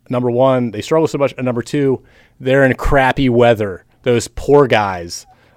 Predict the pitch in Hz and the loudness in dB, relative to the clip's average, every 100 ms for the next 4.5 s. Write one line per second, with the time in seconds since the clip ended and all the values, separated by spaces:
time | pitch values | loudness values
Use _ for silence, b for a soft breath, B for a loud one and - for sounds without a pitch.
0 | b 113 113 113 113 110 - 135 131 - | b -4 -2 0 -2 -6 -4 -2 -2 -4
1 | 120 117 110 139 160 156 147 147 139 117 | -4 -2 -2 -2 0 2 0 -2 -6 -8
2 | 113 110 113 151 143 - - 127 117 110 | -6 -8 -4 0 0 -2 -10 -6 -6 -6
3 | 113 123 127 123 120 120 113 101 101 98 | -4 -2 0 0 0 0 0 -2 -6 -8
4 | - 143 131 127 123 | 0 2 2 0 -4